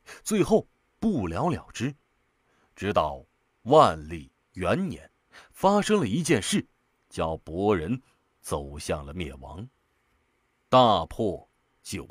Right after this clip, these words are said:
思城。一五七三年，也就是万历元年，此时的九思城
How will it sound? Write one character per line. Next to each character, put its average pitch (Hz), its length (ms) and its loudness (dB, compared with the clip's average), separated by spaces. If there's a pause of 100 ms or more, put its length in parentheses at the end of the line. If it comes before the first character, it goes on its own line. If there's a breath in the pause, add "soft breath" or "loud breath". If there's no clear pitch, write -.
思 135 260 0
城。 78 320 -12 (1300)
一 208 260 4
五 98 240 2
七 143 220 4
三 151 240 2
年， - 260 -12 (300 soft breath)
也 123 240 6
就 117 160 4
是 101 140 -2
万 107 300 6
历 87 200 -4
元 80 200 -6
年， - 240 -10 (460)
此 156 320 6
时 175 160 4
的 190 140 8
九 73 240 -4
思 165 180 4
城 80 340 -6